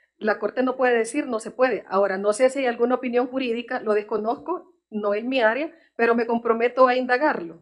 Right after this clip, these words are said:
me comprometo a indagarlo porque es interesante. Sin embargo, si hay un respaldo de un instrumento normativo que obligue al país a darle cumplimiento, no le veo, eh, por tratarse de ciudadanos salvadoreños, y si existe ese marco legal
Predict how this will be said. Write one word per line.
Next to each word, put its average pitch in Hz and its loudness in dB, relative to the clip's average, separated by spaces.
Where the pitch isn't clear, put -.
me 208 -4
comprometo 220 -4
a 254 2
indagarlo 254 0
porque 226 -4
es 220 -16
interesante. 240 -2
Sin 262 -6
embargo, 247 2
si - -6
hay 240 0
un 262 -4
respaldo 247 2
de 208 2
un 240 4
instrumento 262 -2
normativo 208 0
que 226 -4
obligue 226 0
al 247 -2
país 240 -2
a 202 0
darle 208 -2
cumplimiento, 277 0
no 226 4
le 240 4
veo, 247 6
eh, 202 2
por 233 4
tratarse 240 2
de 220 0
ciudadanos 220 2
salvadoreños, 254 2
y 240 -6
si 220 -2
existe 302 -2
ese 294 0
marco 262 2
legal 247 0